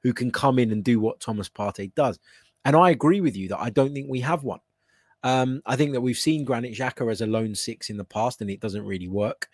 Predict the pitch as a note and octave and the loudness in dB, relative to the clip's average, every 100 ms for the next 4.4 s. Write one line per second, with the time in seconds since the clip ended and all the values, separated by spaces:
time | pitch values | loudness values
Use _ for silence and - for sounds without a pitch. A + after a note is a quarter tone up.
0 | - - _ G2+ G#2+ - C3+ B2+ - B2+ | -20 -20 _ -4 -2 -2 -2 -2 -4 -4
1 | A2+ - A#2 A#2 A2+ G2+ - A2+ G#2 F#2 | -4 -4 -2 -2 -2 -8 -8 -8 -8 -10
2 | F#2 - A2 G#2 G#2+ _ - _ _ - | -12 -6 -2 -2 -4 _ -20 _ _ 0
3 | B2 G#2+ G#2+ F#2+ A2 G2+ - G#2+ A#2+ - | 2 2 0 -2 -6 -8 -2 0 0 -2
4 | G#2 G2 - A2+ | -2 -2 -2 -6